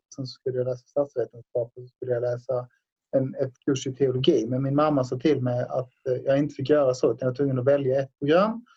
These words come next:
Hon tyckte att jag skulle välja juristprogrammet och så fick jag liksom göra annat vid sidan av.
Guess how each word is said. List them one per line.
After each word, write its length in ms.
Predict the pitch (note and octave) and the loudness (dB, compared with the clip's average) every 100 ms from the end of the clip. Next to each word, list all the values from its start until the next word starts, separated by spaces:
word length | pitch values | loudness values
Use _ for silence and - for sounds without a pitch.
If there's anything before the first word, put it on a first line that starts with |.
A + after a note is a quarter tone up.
| _ _ - | _ _ 0
Hon 180 | D#3+ D#3+ | 2 4
tyckte 220 | E3 E3 | 4 4
att 80 | D#3+ | 2
jag 120 | C#3+ | 2
skulle 180 | - C#3+ | 2 4
välja 240 | D3 C#3+ | 4 4
juristprogrammet 840 | C3+ C3+ D3+ - B2+ A#2+ G#2+ B2 C3 | 2 2 0 0 0 2 0 -4 -10
och 180 | - D#3 | -12 -10
så 120 | - | -6
fick 240 | C3 C#3 C#3 | -4 -4 0
jag 300 | B2+ B2 B2+ F3 | 0 2 -2 -4
liksom 420 | C3+ B2 - B2+ | -8 -8 -10 -4
göra 220 | C3 B2+ | 0 2
annat 200 | C3+ B2 A#2+ | 0 -4 -6
vid 80 | |
sidan 240 | B2 A#2+ A2+ | -2 -2 -2
av. 160 | A#2 | -10